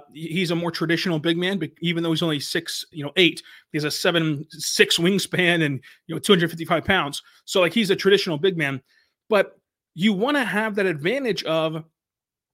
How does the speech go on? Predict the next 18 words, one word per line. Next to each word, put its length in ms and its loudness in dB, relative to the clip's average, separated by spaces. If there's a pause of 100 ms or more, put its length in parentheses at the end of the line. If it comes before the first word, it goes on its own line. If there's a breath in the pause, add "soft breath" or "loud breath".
(220)
when 160 4
you 100 2
play 300 0
bigger 360 0
teams, 640 -8 (220)
if 140 -2
they're 300 2
just 280 -6
out 200 -2
muscling 500 0
you 240 0 (340 soft breath)
and 160 2
just 200 -2
tossing 500 -2
you 140 0
around 320 0
out 220 -4
there, 260 -2